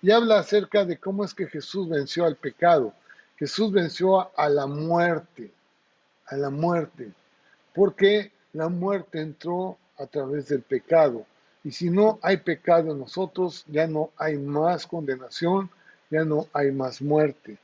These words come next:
porque Jesús nos justifica de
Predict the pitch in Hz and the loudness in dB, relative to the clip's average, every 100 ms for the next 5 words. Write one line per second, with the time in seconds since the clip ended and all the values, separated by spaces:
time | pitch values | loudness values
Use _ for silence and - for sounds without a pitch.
0 | - 127 - 135 135 - 170 185 190 - | -8 -8 -6 -6 -6 -4 -2 0 -2 -6
1 | _ _ _ _ _ 160 147 - 143 - | _ _ _ _ _ -8 -8 -6 -10 -8
2 | 135 - 185 - 170 165 _ 135 | -10 -2 -4 2 2 2 _ -4